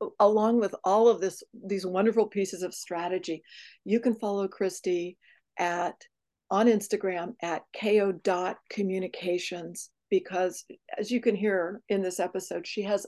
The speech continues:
a wealth of practical strategies to use. Uh, let's go on to the big one, which is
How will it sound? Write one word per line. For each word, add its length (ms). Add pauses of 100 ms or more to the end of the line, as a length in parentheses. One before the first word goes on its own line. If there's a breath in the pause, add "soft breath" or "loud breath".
(140)
a 80
wealth 540 (560)
of 180
practical 540
strategies 720
to 120
use. 440 (540 loud breath)
Uh, 300
let's 300
go 240
on 100
to 140
the 160 (260)
big 240
one, 280
which 340
is 260